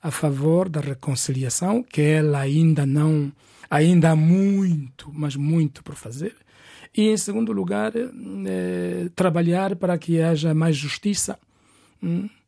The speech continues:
e, sobretudo, para que nunca mais entremos na lógica da guerra, hum. Não, nunca mais. E isso é um trabalho não fácil, porque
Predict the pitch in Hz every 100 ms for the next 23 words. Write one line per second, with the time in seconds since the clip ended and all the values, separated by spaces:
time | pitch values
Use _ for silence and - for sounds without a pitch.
0 | _ _ - - 185 180 180 226 - 165
1 | 147 143 170 170 175 170 143 139 151 175
2 | 165 143 151 160 - - - - - 147
3 | 151 151 156 147 147 139 143 135 143 -
4 | 147 147 - - - 139 139 147 143 131
5 | 113 - _ _ _ _ 156 143 - _
6 | _ _ - 123 117 _ 160 156 139 107
7 | - _ - - - 156 151 165 - 175
8 | - 175 165 156 147 143 156 147 135 143
9 | 185 190 - 165 160 - 202 220 - -
10 | - - 165 156 - 175 175 180